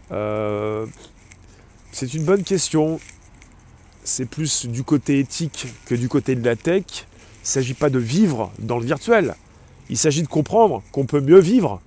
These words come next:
en utilisant des outils qui sont là pour nous servir. Ma réponse est la suivante. La crypto, c'est quand même le pire que de la finance.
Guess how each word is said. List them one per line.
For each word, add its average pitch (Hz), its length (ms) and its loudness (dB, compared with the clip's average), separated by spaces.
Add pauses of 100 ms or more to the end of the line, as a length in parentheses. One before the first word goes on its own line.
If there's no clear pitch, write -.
(120)
en 127 160 -2
utilisant 165 420 0
des 135 200 2
outils 214 360 0 (680)
qui 143 160 -4
sont - 140 -2
là 202 120 4
pour 156 180 -2
nous 156 100 2
servir. 185 640 2 (720)
Ma - 80 -8
réponse 165 500 -2 (380)
est 107 60 -2
la 123 100 0
suivante. 226 560 -2 (1080)
La 131 140 0
crypto, 180 320 0
c'est 185 160 4
quand 170 100 2
même 170 140 2
le 175 100 6
pire 202 220 0
que - 80 -6 (100)
de 131 160 -6
la 170 120 2
finance. 147 500 -2